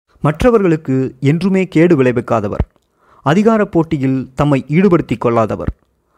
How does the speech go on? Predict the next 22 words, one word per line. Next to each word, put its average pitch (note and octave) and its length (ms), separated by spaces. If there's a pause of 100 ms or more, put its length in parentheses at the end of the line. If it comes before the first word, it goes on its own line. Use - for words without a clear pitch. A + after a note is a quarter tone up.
(140)
அற்பத்தனமான F3+ 760
வதந்திகளை C3+ 560 (260)
பரப்பாதவர். C3+ 600 (800)
அவரிடம் F3+ 520 (180)
தற்பெருமை E3+ 500
கிடையாது. A2+ 480 (580)
போராட்ட G3 420
வரலாறோ, C3 600 (160)
அதில் C#3 380
புலிகளின் F#3+ 400
பங்கோ, C3 360 (380)
அத்தனையும் G3+ 600
அவருக்கு C3 360
மனப்பாடம். A2+ 520 (640)
அவர் E3 320 (140)
ஒரு C3+ 220
நடமாடும் F3 640
அறிவு D3+ 280
களஞ்சியம். A#2 500 (800)
உணவில் F3+ 580
சுத்த G3 320
சைவம். A#2 420